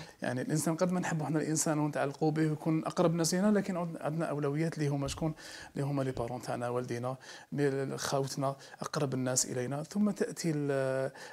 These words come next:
الناحية التي ليست من دمك وليست من عائلتك ولا حتى من أنسابك.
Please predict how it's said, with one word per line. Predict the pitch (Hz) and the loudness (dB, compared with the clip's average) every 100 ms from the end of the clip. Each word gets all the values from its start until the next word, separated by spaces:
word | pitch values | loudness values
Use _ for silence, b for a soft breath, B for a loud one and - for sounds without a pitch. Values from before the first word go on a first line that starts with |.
| - | -6
الناحية | 143 151 - 160 | 0 0 0 0
التي | 147 143 - 143 | 2 0 0 0
ليست | 151 147 151 | 2 0 0
من | 147 135 131 | 0 0 4
دمك | 135 131 - | 4 4 0
وليست | 127 135 123 123 - | -2 0 0 -2 -4
من | 131 123 131 | -6 -4 -4
عائلتك | 135 120 131 135 131 131 131 | 0 2 2 2 0 -2 -2
ولا | 123 135 | 0 2
حتى | 139 - 165 | 0 0 -2
من | 143 | -2
أنسابك. | 135 135 147 131 139 156 | -2 0 4 4 2 -4